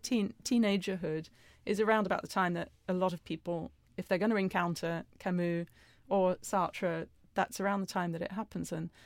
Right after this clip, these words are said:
and I don't really know why. I mean, it, it, it, it's kind of, there's lots of reasons that,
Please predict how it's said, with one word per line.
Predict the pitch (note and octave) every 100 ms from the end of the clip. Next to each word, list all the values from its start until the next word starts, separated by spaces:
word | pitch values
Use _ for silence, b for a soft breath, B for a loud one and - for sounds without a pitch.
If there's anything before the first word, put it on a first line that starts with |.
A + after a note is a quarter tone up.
| b b b
and | B3
I | D#4
don't | G4+
really | E4+
know | C#4 A#3+
why. | G#3+ A#3+ G#3+
I |
mean, | G#3
it, | G#3+ F#3+
it, | G#3+ - -
it, | G#3+ -
it's | - - -
kind | B3+ B3+
of, | A3 G3 -
there's | A3
lots | A#3+ F3 G#3
of |
reasons | A3 G#3+ F#3
that, | - -